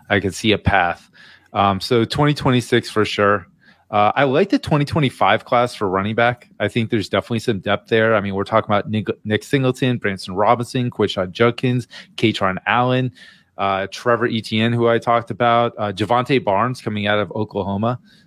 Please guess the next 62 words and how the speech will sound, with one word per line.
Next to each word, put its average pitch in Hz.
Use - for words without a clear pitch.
Uh, 92
he's 104
a 104
bit 107
underrated, 104
had 95
a 92
nice 98
first -
season 101
wi-, 98
at 104
Oklahoma, 98
and 98
he 92
looks 104
like 98
he 101
could 98
be 107
the 101
guy. 101
Um, 90
another 110
running 110
back 107
out 110
of 104
Alabama 107
who 107
I 104
think 104
is 98
pretty 202
solid, 98
but 104
I 101
don't 104
think, 98
uh, 101
I'm 120
not, 123
I 113
can't 117
see 110
the 92
translate 104
to 113
the 107
N 110
F 110
L 104
yet 95
because 104
I 101
haven't 101
seen 113
it -
on 98
the 92
field, 107
but 98